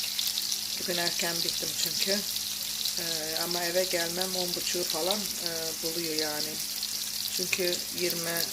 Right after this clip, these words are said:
dakika falan arabayla sürüyor. Şansıma eğer hani tam saatinde çıkarsam erken de evde olabiliyorum. Neyse şey yapayım ben size şöyle güzel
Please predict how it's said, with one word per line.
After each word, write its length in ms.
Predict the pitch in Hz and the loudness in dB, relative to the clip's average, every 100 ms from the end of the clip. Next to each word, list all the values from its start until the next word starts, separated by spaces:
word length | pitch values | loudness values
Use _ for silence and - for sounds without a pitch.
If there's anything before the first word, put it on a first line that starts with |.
| - | -2
dakika 340 | 175 165 - 175 | -2 -2 -2 -4
falan 340 | - 180 190 | -2 -2 0
arabayla 760 | 180 170 165 170 175 170 165 - - - - | 0 0 -2 -2 -2 0 0 0 -2 -2 0
sürüyor. 420 | 170 160 170 202 - - - - - - - - - - - - | 0 0 2 0 0 -4 -2 -2 -2 0 0 0 0 -2 -2 -2
Şansıma 500 | - 165 165 - 165 | 0 0 0 0 2
eğer 240 | 160 156 156 | 0 2 0
hani 300 | 165 160 160 - - - | -2 -2 -2 -4 -4 -4
tam 120 | 180 175 | -2 -2
saatinde 800 | - - - 170 160 180 180 190 | 0 2 2 2 0 0 0 0
çıkarsam 520 | - 202 185 - 262 285 - - - - - - | 0 0 0 2 0 -2 -4 -2 -2 -2 -4 -4
erken 420 | 196 196 196 180 214 | 0 0 2 2 4
de 60 | |
evde 220 | 214 190 | 2 4
olabiliyorum. 720 | 202 190 190 190 190 185 151 151 - - - - - - - - - - - 175 | 2 4 2 2 0 2 0 -4 -6 -6 -6 -6 -6 -6 -6 -6 -6 -6 -4 -2
Neyse 500 | 185 190 190 190 185 - | 0 2 2 2 2 0
şey 320 | - - 208 | 0 4 4
yapayım 440 | 208 190 196 185 185 | 4 2 0 0 2
ben 140 | 180 | 2
size 440 | - 170 180 196 | 2 2 6 6
şöyle 460 | 190 - 170 165 165 | 4 0 -2 -2 -2
güzel 400 | - - 170 | 0 0 0